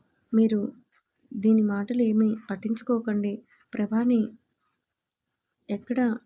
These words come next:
వీక్ చేయాలో చేశాను కదా, ఇకపై మధు మీ దగ్గరే ఉంటుంది. నిజంగా మంచి పని చేశావు అల్లుడు, వాడి సంబంధం లేదు అన్నట్టు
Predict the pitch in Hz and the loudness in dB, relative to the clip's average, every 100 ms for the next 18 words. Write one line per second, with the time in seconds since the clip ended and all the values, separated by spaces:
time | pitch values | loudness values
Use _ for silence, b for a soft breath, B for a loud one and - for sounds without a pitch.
0 | 202 220 220 - 226 214 214 214 - 208 | -4 -4 -4 -6 -2 -2 -2 -4 -6 -6
1 | - 220 220 214 214 208 - _ _ _ | -2 -2 -2 -4 -4 -6 -10 _ _ _
2 | 226 220 220 214 202 - _ - 202 196 | -8 -6 -4 -4 -6 -10 _ -16 -10 -6
3 | 214 226 220 - - 214 226 226 240 240 | -2 -2 -4 -10 0 2 2 0 -4 -4
4 | 226 214 208 202 208 220 _ _ _ - | -4 -4 -6 -6 -8 -10 _ _ _ -8
5 | 202 220 240 233 214 - 202 202 - 247 | -2 -2 0 -2 -6 -8 -10 -10 -6 -4
6 | 233 233 220 214 208 - 202 202 202 202 | -4 -4 -6 -8 -10 -12 -10 -8 -6 -6
7 | 202 b b b - 214 220 214 196 220 | -8 b b b -2 0 0 -4 -2 -2
8 | 233 233 214 214 208 - _ _ _ - | 0 0 -2 -2 -4 -6 _ _ _ -6
9 | 208 214 208 | -2 -2 -4